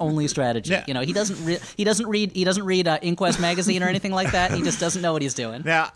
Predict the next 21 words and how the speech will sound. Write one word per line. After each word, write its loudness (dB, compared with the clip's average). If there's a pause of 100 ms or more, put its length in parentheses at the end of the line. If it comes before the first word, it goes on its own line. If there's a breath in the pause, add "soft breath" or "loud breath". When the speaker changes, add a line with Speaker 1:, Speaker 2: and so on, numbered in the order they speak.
(140)
Speaker 2:
I 4
wanna, 0
uh, 4 (220)
uh, 2
make 0
two -2
points -2
that 0
are, 0
uh, 2
sort 0
of -6
related. 0
Uh, 0
not 0
as -6
important -2
as -2
the -4
collectible -2
cards, -2